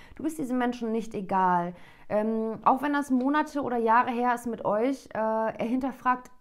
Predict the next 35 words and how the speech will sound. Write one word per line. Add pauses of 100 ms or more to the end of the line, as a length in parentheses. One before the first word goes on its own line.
(760)
immer
noch,
in
Klammern, (920)
ob
das
die
richtige
Entscheidung
war,
die
ihr
da
getroffen
habt.
Ja,
ob
das,
äh,
der
richtige
Ausgang
war. (880)
Ähm, (240)
und
das
ist
halt
auch
dieser
Punkt,
ja.
Haben
wir
diese,